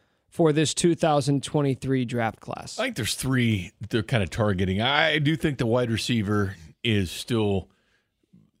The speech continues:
Speaker 2: really high on their list because if not, they don't bring Juju back. Mecole Hardman takes off. What else are they gonna do? They wanna supply, uh, Patrick Mahomes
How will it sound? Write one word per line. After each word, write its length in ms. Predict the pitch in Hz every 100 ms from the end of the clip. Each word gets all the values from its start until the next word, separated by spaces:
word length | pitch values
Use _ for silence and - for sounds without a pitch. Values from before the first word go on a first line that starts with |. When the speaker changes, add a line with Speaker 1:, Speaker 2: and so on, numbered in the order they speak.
| _ _ -
Speaker 2:
really 400 | 110 110 95 80
high 240 | 73 92
on 80 | 85
their 120 | 82
list 360 | 82 82 80 -
because 280 | 113 113 104
if 180 | 90
not, 340 | 98 127 107 -
they 80 | 120
don't 120 | 127
bring 180 | 123 101
Juju 360 | 110 104 110
back. 360 | 90 104 104 -
Mecole 320 | 95 123 117
Hardman 340 | 113 107 101
takes 280 | 90 110 90
off. 300 | 107 104 95 _ _ _ _
What 200 | 120 131
else 180 | 131 117
are 40 |
they 80 | 123
gonna 200 | 110 107
do? 220 | 98 117
They 100 | 110
wanna 220 | 104 117
supply, 580 | 113 - - 117 110 110
uh, 120 | 107
Patrick 340 | 95 120 104 104
Mahomes 480 | 95 107 101 92